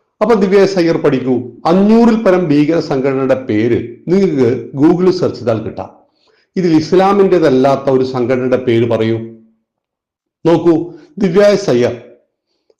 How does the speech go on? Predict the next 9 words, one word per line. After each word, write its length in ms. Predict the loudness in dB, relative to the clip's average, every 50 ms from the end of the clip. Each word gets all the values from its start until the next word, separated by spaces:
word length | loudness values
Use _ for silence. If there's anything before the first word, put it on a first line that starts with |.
| _ _
ഗുരുവായൂരിൽ 480 | 2 4 4 4 4 4 4 2 2 0 -2 -2
ചെല്ലുമ്പോ, 360 | -2 0 0 -2 -4 -6 -8 -10 -16 -20 _ _ _ _ _ _ _ _
അയോധ്യയിലോ 520 | 0 2 4 4 4 4 2 2 4 2 2 2
കാശിയിലോ 380 | 0 0 0 -2 -4 -2 -2 0 0
മധുരയിൽ 280 | 0 0 0 0 0 0 -4
ചെല്ലുമ്പോ 320 | -4 -4 -6 -6 -6 -8 -10 -12 -18 -20 _ _ _ _ _ _ _ _ 0
നിങ്ങളുടെ 440 | 2 2 4 2 2 2 2 2 2 2 0 0 -2
കയ്യിലുള്ള 400 | -2 0 0 0 0 0 0 0 0 0 0
എല്ലാ 160 | 2 2 0